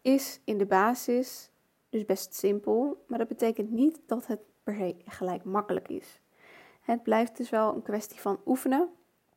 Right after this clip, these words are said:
Het is een kwestie van oefenen, eh, goed leren luisteren, de juiste vragen stellen. Maar als jij bereid bent er tijd en energie in te steken,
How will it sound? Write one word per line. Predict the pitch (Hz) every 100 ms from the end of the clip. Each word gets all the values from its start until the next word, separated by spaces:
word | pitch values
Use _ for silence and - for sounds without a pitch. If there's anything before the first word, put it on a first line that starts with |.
| _ _ _
Het | - -
is |
een | 254
kwestie | 254 226 -
van | - -
oefenen, | 277 285 247 240 254 - - - _ _
eh, | 220 220
goed | - 277 311
leren | 240 233 208
luisteren, | 208 233 254 - - 220
de | 214
juiste | 202 202 247 -
vragen | - - 202 233 240
stellen. | - 190 202 220 339 - _ - - - _ _
Maar | 214 214 247 - -
als | 254 277 -
jij | 247
bereid | 226 226 233
bent | 214 202 202 -
er | 233
tijd | - 202 202 -
en | 233
energie | 220 202 202 240 -
in | - 247
te |
steken, | - 226 220 226 233 247